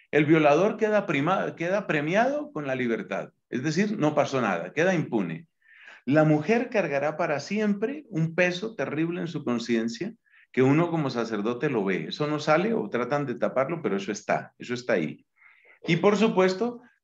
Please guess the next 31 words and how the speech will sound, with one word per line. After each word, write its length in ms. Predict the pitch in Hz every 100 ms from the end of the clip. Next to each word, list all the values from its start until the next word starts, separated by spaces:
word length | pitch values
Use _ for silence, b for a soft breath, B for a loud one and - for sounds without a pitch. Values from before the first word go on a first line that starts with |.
| -
eh, 160 | 123
la 220 | 123 139 123
criatura 520 | 123 117 196 208 143
que 100 | 120
ha 40 |
sido 240 | 117 151 175
eliminada, 560 | 185 202 175 147 -
pues 220 | 139 110
eso, 280 | 104 - -
ha 60 | -
sido 240 | - 117
eliminada 500 | 117 110 98 98 135
muchas 320 | - 107 120
veces 300 | 101 104 113
de 60 | 104
una 100 | 107
manera 380 | 101 90 90 98
horrorosa. 500 | 87 85 85 82 - _ B B B B B
Entonces, 600 | 143 190 185 139 113 - B B
la 300 | - 147 147
construcción 840 | 170 156 135 156 135 - 175 208 233
de 120 | 254
soluciones 720 | 196 156 123 139 151 175 180
reales, 640 | 120 131 147 101 92 98
ya 160 | 113 127
se 140 | 160
trate 380 | 170 160 156 165
de 120 | 151
aborto 640 | 110 104 147 139 - 87 -
o 160 | 107 101
de 400 | 101 98 95